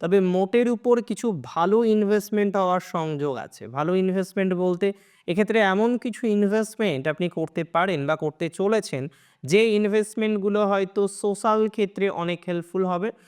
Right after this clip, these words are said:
যে ইনভেস্টমেন্টগুলো হয়তো অনেকটাই ডেভেলপ করবে আপনার আধ্যাত্মিক চেতনাকে বা জনসাধারণের জন্য বা সোসাইটির জন্য হেল্পফুল হতে পারে। বৃহস্পতির দ্বারা খরচ, সেটি basically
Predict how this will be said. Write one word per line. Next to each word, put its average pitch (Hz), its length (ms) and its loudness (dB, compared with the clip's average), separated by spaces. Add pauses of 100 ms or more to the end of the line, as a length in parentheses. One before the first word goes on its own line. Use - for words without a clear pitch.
(240)
যে 196 240 4
ইনভেস্টমেন্টগুলো 208 840 0
হয়তো 202 420 0 (280)
অনেকটাই 233 680 0
ডেভেলপ 190 440 0 (160)
করবে 185 340 -2
আপনার 170 300 -2
আধ্যাত্মিক 180 720 -2
চেতনাকে 196 680 -2 (320)
বা 165 80 2
জনসাধারণের 190 1000 0
জন্য 190 260 0
বা 185 160 0
সোসাইটির 208 720 -2
জন্য 196 260 0
হেল্পফুল 147 520 -2
হতে 120 240 -8
পারে। - 280 -14 (400)
বৃহস্পতির 208 840 0
দ্বারা 190 260 2
খরচ, 180 580 -2
সেটি 160 300 -6
basically 185 760 0